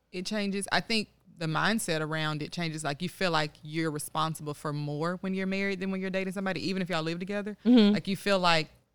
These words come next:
Speaker 1: you have more of a responsibility to do certain things, and then, or that person puts more responsibility on you, and then you lag, and they're like, "Oh, no, this is not okay. Like, this was fine when we was dating, but
Speaker 2: Right.
Speaker 1: it's not okay now that we married." So
Speaker 2: That's
Speaker 1: I think
Speaker 2: true.
Speaker 1: that kinda happens.
Speaker 2: That's true.
Speaker 1: But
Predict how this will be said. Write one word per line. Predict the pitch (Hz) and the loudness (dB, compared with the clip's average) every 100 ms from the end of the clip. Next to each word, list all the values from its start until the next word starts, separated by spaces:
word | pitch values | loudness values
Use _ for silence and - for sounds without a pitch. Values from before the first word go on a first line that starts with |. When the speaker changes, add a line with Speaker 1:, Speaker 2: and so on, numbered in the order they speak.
| - | -6
Speaker 1:
you | 185 | -2
have | 180 | 0
more | 160 160 | 0 0
of | 151 | -2
a | |
responsibility | 143 - 165 147 151 156 143 151 | -4 -4 -4 -4 -6 -6 -4 -6
to | |
do | 143 151 | -4 -6
certain | 165 185 185 | -4 -4 -4
things, | 196 190 185 185 - | -4 -4 -4 -8 -8
and | 156 151 | -6 -4
then, | 156 151 147 151 _ _ _ _ | -4 -4 -6 -8 _ _ _ _
or | - 180 | -2 4
that | 190 233 | 6 6
person | 208 180 185 | 4 2 0
puts | 175 180 | -4 -2
more | 170 | -2
responsibility | 156 160 160 160 156 | -2 -2 -4 -4 -4
on | 151 | -2
you, | 185 202 | -2 -2
and | 156 | -4
then | 151 151 | -4 -6
you | 160 220 202 170 - _ _ | -2 -2 -2 -6 -16 _ _
lag, | 170 165 165 151 156 - | -2 4 4 4 2 0
and | 170 | -2
they're | 165 | 0
like, | 160 151 | 2 2
"Oh, | 170 165 | 2 2
no, | 156 | 0
this | 156 156 | -2 -2
is | 165 | 0
not | 151 | 0
okay. | 143 - - - | 0 -2 -6 -4
Like, | - 151 | -4 -2
this | 190 | -2
was | 165 | -2
fine | - 269 233 | 6 6 6
when | |
we | 180 | 2
was | 147 | -2
dating, | 143 180 165 143 | 4 6 6 4
but | 151 | 8
Speaker 2:
Right. | 175 | 10
Speaker 1:
it's | 160 | 10
not | 165 - | 4 0
okay | 170 170 | -2 -2
now | 143 | -2
that | 139 | -4
we | 139 | -6
married." | 147 147 - - | -8 -8 -12 0
So | 311 | 4
Speaker 2:
That's | 180 | 4
Speaker 1:
I | |
think | 185 180 | 2 -2
Speaker 2:
true. | 165 | 0
Speaker 1:
that | 175 226 | 0 2
kinda | 240 226 | 0 2
happens. | 233 233 240 240 - _ - - | 0 -2 -4 -6 -8 _ -18 -6
Speaker 2:
That's | 170 175 | -4 2
true. | |
Speaker 1:
But | 202 196 | 6 6